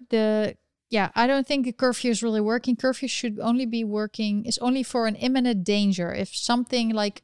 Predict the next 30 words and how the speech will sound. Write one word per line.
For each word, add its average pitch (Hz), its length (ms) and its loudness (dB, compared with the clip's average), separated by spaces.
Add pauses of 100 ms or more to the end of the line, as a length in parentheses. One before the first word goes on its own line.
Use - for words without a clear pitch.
an, 208 220 -2 (320)
like 240 140 0
nine 247 340 4
eleven, 226 380 2
for - 160 -6
instance, 196 280 0
they 196 140 2
need 214 260 2
to 226 80 -4
clear 220 320 -2
out 208 280 0
the 220 80 -4
space, 180 600 -2
then 233 260 2
you 240 80 0
can 220 160 -2
do 220 140 2
a 202 60 0
curfew. 196 540 -2
But 214 240 0 (720)
the 226 100 -4
way 247 200 0
the 277 100 -4
Netherlands 233 320 2
is 233 140 -6
just 247 280 -2
using 240 360 0
these 233 160 0
freedoms, 262 680 -2
like, 214 380 -2